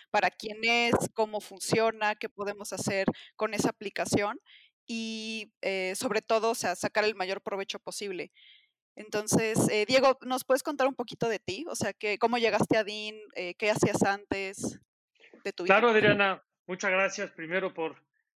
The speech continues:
Speaker 2: invitarnos aquí a estar con ustedes y platicarles un poco de,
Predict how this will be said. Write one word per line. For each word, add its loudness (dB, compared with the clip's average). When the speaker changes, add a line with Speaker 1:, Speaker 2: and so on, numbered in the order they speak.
Speaker 2:
invitarnos -4
aquí -14
a -10
estar -10
con -12
ustedes -6
y -12
platicarles -8
un -16
poco -10
de, -10